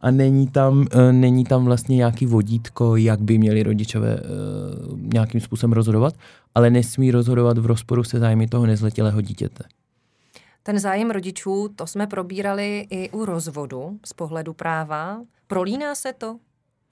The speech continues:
Speaker 1: Jo, já si myslím, že jako i v těch sezdaných pár, eh, párech, eh, i nesezdaných nebo odloučených rodičů vlastně ten zájem oni často zaměňují v rámci té rodičovské odpovědnosti,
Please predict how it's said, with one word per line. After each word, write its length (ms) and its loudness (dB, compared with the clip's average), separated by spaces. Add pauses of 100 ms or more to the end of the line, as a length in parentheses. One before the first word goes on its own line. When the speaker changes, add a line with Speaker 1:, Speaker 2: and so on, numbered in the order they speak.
(580)
Speaker 1:
Jo, 120 6
já 120 6
si 140 -2
myslím, 280 0
že 160 2 (200)
jako 280 -6 (420)
i 100 -2
v 120 -6
těch 340 0 (280)
sezdaných 680 0
pár, 320 0
eh, 60 -4 (320)
párech, 540 0
eh, 260 0
i 160 -2
nesezdaných 680 0
nebo 300 2
odloučených 680 0
rodičů 460 -2 (380)
vlastně 420 0
ten 200 2
zájem 500 2
oni 160 2
často 400 -2
zaměňují 760 2 (240)
v 40 -6
rámci 300 0
té 120 0
rodičovské 460 0
odpovědnosti, 560 0